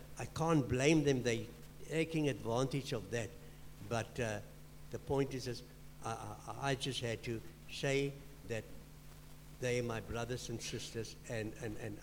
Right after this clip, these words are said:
I had to just overcome, by the grace and help of the Lord, these hurts and feelings that I had.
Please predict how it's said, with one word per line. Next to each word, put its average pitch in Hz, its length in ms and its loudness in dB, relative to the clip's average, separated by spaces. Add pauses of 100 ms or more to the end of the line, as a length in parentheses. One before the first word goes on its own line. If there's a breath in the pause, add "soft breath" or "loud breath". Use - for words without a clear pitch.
I 117 100 -2
had 110 260 -2
to 113 100 -6
just - 260 -6 (520 loud breath)
overcome, 151 600 2 (480)
by 110 140 -2
the 107 100 -4
grace 127 400 0
and 113 120 0
help 104 260 -2
of 95 100 -4
the 101 100 -4
Lord, 95 240 -4 (400)
these 101 340 -6 (180)
hurts 113 240 -4
and 101 120 -4
feelings 98 420 -8
that 95 140 -8
I 98 60 -6
had. - 1900 -14